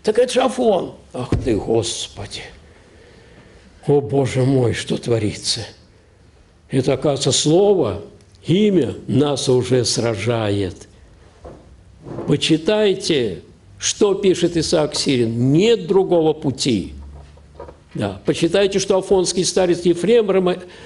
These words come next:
э, Мараитис, что пишет. Нет, невозможно приобрести любовь, если мы не будем исполнять заповеди Христовы. Нет другого пути. А Порфирий, которого, кстати,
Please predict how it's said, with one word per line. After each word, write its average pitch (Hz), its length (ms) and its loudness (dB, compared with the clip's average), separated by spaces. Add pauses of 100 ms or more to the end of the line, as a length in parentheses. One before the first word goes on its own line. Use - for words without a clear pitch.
(120)
э, 185 440 -2 (200)
Мараитис, 170 640 2
что 175 220 0
пишет. 151 520 0 (1300)
Нет, 202 640 0
невозможно 165 920 2
приобрести 165 600 0
любовь, 151 440 2 (300)
если 139 280 0
мы 143 100 4
не 139 80 4
будем 160 320 2
исполнять 151 480 0
заповеди 175 680 0
Христовы. 131 720 -2 (200)
Нет 185 420 2
другого 202 380 4
пути. 185 600 0 (600)
А 139 100 -2
Порфирий, 147 580 0
которого, 131 400 0
кстати, 123 440 -4